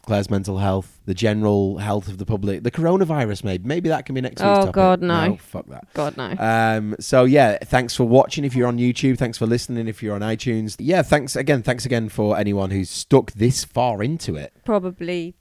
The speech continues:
Speaker 1: Your mum.
Speaker 2: Yeah.
Speaker 1: Who will now hate me again. Um,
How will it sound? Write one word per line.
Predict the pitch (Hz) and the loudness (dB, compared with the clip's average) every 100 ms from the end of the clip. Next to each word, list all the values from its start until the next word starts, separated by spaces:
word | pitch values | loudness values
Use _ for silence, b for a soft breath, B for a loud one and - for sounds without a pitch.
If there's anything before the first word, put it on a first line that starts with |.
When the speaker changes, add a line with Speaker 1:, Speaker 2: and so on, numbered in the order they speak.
| _ - | _ -4
Speaker 1:
Your | - | -2
mum. | 73 64 - _ - | -2 -6 -12 _ -16
Speaker 2:
Yeah. | - - _ _ _ - B B | -16 -16 _ _ _ -20 B B
Speaker 1:
Who | 82 80 | -4 -2
will | |
now | 76 67 | -2 -4
hate | 67 67 55 | -4 -8 -10
me | 60 - _ - | -14 -16 _ -16
again. | 65 57 50 _ B B B | -14 -14 -16 _ B B B
Um, | 101 95 90 90 90 95 92 | 0 4 4 4 2 0 -2